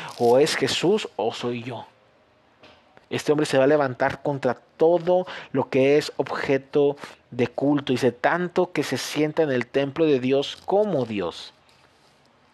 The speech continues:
Entonces tú vas a decir, "¿Qué templo?". Ya habíamos hablado parte de esto, que en los últimos tiempos, en los últimos tiempos, perdón, Israel,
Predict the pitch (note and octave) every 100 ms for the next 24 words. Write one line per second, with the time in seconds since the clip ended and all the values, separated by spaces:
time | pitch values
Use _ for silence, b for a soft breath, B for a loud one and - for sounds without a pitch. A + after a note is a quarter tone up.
0 | _ - - - C3 - B2 A#2 B2+ -
1 | E3 - E3 E3 A2+ - B B B B
2 | _ _ - B2 C#3 D3 D3 D3 C#3 C#3+
3 | C#3 C3+ C3 - D#3 D3 C#3 - C#3 C3+
4 | B B C3 B2 - - C#3 E3 F3 D#3
5 | - D#3 D3 C3 A#2+ - B2 B2 A#2 C#3
6 | E3 D3 - C#3+ C3+ - A#2+ A#2+ B2 A#2+
7 | B B B B _ E3+ E3+ - C3 B2+
8 | C3 D3+ G3+